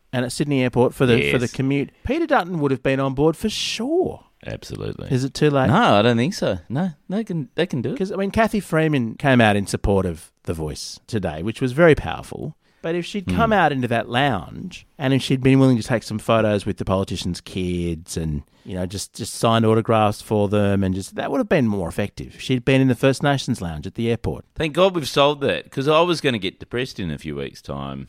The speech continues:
Speaker 2: when we voted no. But now everyone's gonna vote yes, 'cause they wanted access to the chairman's lounge.
Speaker 1: Now, the, you know the person who would actually take the most adva-, advantage of it?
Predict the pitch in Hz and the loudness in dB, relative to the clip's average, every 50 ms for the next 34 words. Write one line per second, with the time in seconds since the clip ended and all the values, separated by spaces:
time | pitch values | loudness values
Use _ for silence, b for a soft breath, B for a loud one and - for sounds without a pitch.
0 | - - - 73 71 71 73 71 71 71 71 67 67 62 65 67 73 120 151 139 | -12 -8 -4 -2 0 0 0 0 0 0 0 0 0 -2 -2 -2 -2 -4 -4 -2
1 | 117 107 110 113 117 117 117 120 120 117 113 117 117 117 113 - 131 120 110 120 | -2 -2 0 0 2 2 2 2 0 0 -2 -2 -2 -2 -4 -4 -4 -4 -2 -2
2 | 120 104 90 135 185 190 - - - 110 107 110 110 113 117 117 113 110 113 - | -2 -2 -2 -4 -4 -6 -6 -6 -2 2 4 4 6 6 4 4 2 2 0 0
3 | - 127 120 - - - 117 117 - - 139 147 175 175 165 - - 71 60 - | 0 -2 -2 -2 -2 -6 -6 -4 -2 -2 -2 -2 -2 -4 -6 -4 -4 -6 -6 -6
4 | - - 165 165 170 180 180 180 - - - 180 - 214 202 240 269 - - - | -8 -8 -4 0 2 2 2 2 0 0 -4 -4 -2 0 2 4 4 4 4 6
5 | 131 120 - 120 107 107 113 104 98 95 98 92 87 - - 98 - - 107 98 | 4 4 4 2 0 0 0 0 0 0 -2 -2 -6 -6 -8 -10 -6 -4 -4 -4
6 | - - 98 92 90 90 - - 98 82 - 92 92 127 139 123 95 101 104 117 | -4 -4 -2 0 0 -2 -2 -4 -8 -6 -6 -4 -4 -4 -6 -4 -2 0 2 2
7 | 131 123 95 92 - 62 69 - | 2 2 0 -2 -4 -6 -12 -12